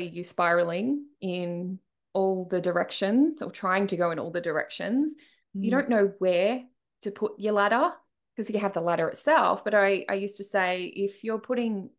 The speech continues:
Speaker 1: your ladder against the wrong tree, you're just gonna be taking yourself and people in the wrong direction. So this is something that anchors your genius and allows people, allows you to carry people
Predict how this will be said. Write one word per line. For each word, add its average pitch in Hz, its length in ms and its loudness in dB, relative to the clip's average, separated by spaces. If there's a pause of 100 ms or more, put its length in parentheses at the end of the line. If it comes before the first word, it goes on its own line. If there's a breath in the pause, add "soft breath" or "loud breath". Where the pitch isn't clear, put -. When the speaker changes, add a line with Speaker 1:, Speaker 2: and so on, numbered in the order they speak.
Speaker 1:
your 202 140 -4
ladder 185 400 4
against 175 380 -2
the 185 80 -2
wrong 180 280 -2
tree, 190 560 0
you're 226 140 -6
just 302 180 -10
gonna 262 200 0
be 185 140 -6
taking 175 380 -14
yourself 170 360 -12
and 170 80 -16
people 165 400 -16
in 165 140 -16
the 170 80 -18
wrong 165 220 -16
direction. - 500 -4 (760)
So 185 340 2 (800)
this 302 240 -2
is 381 220 -2
something 226 800 -2
that 190 200 -2 (100)
anchors 214 520 -2
your 185 160 0
genius 175 760 -2
and 196 140 -2
allows 208 680 0
people, 196 760 -10
allows 196 420 0
you 180 380 -4
to 196 100 -10
carry 190 380 -6
people 180 360 -16